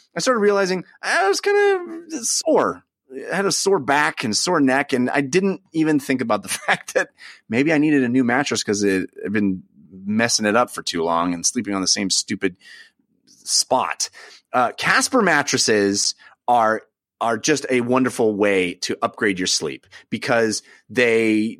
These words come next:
you don't have to worry about going into a mattress store and buying it and have a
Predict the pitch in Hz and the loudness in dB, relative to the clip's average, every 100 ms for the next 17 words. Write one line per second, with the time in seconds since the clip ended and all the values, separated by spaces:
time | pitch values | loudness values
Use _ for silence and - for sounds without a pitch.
0 | 110 147 175 202 202 - 151 143 135 113 | -12 -2 0 0 0 -4 -2 0 -2 2
1 | 131 127 120 95 101 98 92 98 110 110 | 2 2 0 -4 -2 -2 0 -2 0 0
2 | 107 104 98 90 90 - 104 - 98 98 | 2 2 2 2 0 -2 -4 -2 0 2
3 | 95 90 78 90 92 90 90 85 87 82 | 2 0 -2 0 0 0 -2 -4 -4 -6